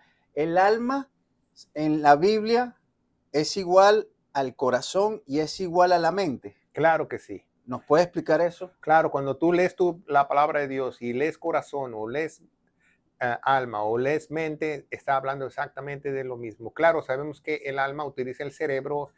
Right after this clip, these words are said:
Speaker 2: y tu mente utiliza el cerebro, pero realmente el, lo que está dentro de tu sangre es lo que produce los pensamientos y tu sentir y todo. O sea, el alma es lo mismo que el corazón y mente cuando usted estudia la palabra de Dios.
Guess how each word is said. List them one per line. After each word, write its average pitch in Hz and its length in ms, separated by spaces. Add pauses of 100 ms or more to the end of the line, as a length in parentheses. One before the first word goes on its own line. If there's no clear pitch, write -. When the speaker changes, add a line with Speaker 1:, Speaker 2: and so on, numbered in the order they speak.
(280)
Speaker 2:
y 127 220
tu 127 260
mente 127 300
utiliza 135 380
el 139 80
cerebro, 139 460
pero 131 180
realmente 143 840
el, 127 280
lo 131 160
que - 80
está 143 260
dentro 147 280
de 156 80
tu 151 140
sangre 143 360
es 139 60
lo 139 100
que 131 100
produce 127 520
los 127 160
pensamientos 123 840
y 110 40
tu - 140
sentir 120 420
y 123 80
todo. 127 440
O 110 160
sea, 120 240 (360)
el 131 180
alma 151 420 (280)
es 131 160
lo 139 100
mismo 143 260
que 139 100
el 127 100
corazón 127 560
y 131 100
mente 117 380
cuando 113 240
usted 127 420
estudia 127 480
la 117 140
palabra 117 320
de 101 100
Dios. 87 320